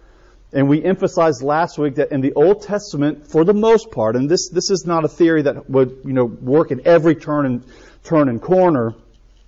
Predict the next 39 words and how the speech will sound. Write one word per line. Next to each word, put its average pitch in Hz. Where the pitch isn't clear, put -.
but 151
for 170
the 220
most 226
part, 143
the 135
term 160
Elohim 147
in 143
the 147
Old 165
Testament 139
has 165
to 190
do 185
with 165
God's 151
universal 180
lordship 165
as 143
creator 151
over 139
the 131
whole 139
world. 135
That's 160
why 165
I 139
think 156
Genesis 160
chapter 156
one 143
one 190
is, 143
"In 151
the 156
beginning, 143
Elohim 135
created." 151